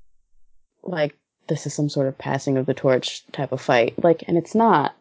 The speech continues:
because Roxy's been around forever, and she will continue to be around. She's, like, a staple in women's M M A. And you, ma'am,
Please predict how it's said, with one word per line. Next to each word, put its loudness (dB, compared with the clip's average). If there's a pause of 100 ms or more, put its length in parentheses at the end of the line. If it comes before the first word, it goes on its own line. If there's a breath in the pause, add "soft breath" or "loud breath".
because 2 (280)
Roxy's 4
been 6
around 2
forever, 2 (580)
and 2
she -2
will 6
continue 4
to 2
be 6
around. 2 (560)
She's, -4
like, 4
a 2
staple 2
in 0
women's 0
M 2
M -2
A. 0 (760)
And 0
you, 8
ma'am, 4